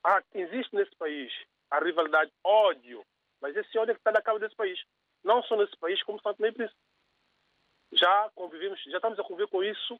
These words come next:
em São Tomé, na Guiné, já. Patrícia Trovada, Miguel Trovada, porque não sei o que lá. E o Soro Sissoko tem, é, é, é, é, é, tem mesma semelhança com o Patrícia.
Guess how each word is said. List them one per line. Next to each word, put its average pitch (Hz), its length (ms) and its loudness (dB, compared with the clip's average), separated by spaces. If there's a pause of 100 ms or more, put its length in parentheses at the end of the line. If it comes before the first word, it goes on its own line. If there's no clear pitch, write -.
(120)
em 175 120 -4
São 196 180 0
Tomé, 185 440 2
na 170 160 2
Guiné, 170 320 -2
já. 220 160 4 (2500)
Patrícia 139 320 0
Trovada, 196 360 4
Miguel 160 220 -6
Trovada, 196 440 0
porque 143 160 -20
não 147 80 -10
sei 170 120 -12
o - 20 -20
que 208 80 -2
lá. 220 220 4 (420)
E 294 320 2 (300)
o 208 80 2
Soro 277 280 4
Sissoko - 560 0
tem, 277 320 0 (800)
é, 226 200 4
é, 254 240 6
é, - 0 -
é, 247 520 6
é, 247 220 4 (120)
tem 269 200 2
mesma 285 280 2
semelhança 240 420 2
com 247 100 -10
o 220 40 -10
Patrícia. 220 300 -12